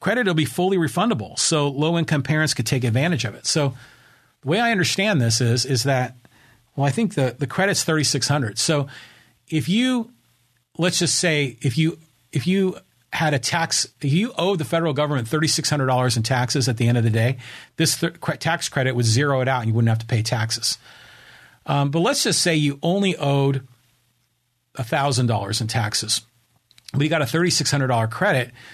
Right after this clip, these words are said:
The non-refundable ones mean, well, okay, you just don't pay taxes.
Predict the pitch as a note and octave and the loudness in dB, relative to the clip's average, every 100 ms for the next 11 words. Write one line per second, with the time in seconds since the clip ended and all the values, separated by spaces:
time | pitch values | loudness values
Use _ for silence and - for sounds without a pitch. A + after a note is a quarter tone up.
0 | - - _ _ - C3+ C3+ E3 C4 F#3 | -20 -20 _ _ -2 0 2 2 0 0
1 | E3+ D3 C3+ C3+ B2+ B2+ A#2 C#3 B2+ B2+ | 0 0 0 2 2 2 2 2 2 0
2 | D3 E3 E3+ E3 D#3 D3 D3 C3+ A2+ A2+ | 0 0 0 -2 0 0 0 0 0 0
3 | A#2+ A2+ - - - | -2 -4 -6 -6 -8